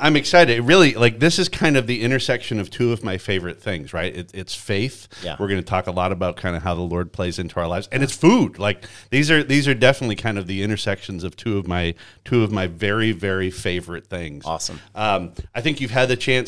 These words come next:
Speaker 1: to, to take a, take a listen to the show a little bit. Uh, really what we do is we kind of tell stories. We, we tell stories, uh, about the idea of how, uh, a, a,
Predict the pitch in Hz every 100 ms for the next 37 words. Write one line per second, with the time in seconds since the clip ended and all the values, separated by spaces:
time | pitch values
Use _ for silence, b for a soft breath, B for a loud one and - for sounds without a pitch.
0 | - 113 104 - - 101 120 110 101 98
1 | 95 - 113 107 104 - 101 110 98 -
2 | 107 104 101 - b b 98 98 127 147
3 | 120 90 98 - B B B - 104 104
4 | 117 180 240 160 117 113 143 131 131 104
5 | 104 98 135 113 - - 113 - - 82
6 | 65 - 95 95 101 - 127 - - 135
7 | 151 135 - 101 95 87 b b b -
8 | 107 117 - 113 110 120 120 120 117 110
9 | 95 - - 151 147 98 101 - b b
10 | b 104 101 98 95 92 - 101 87 -
11 | 92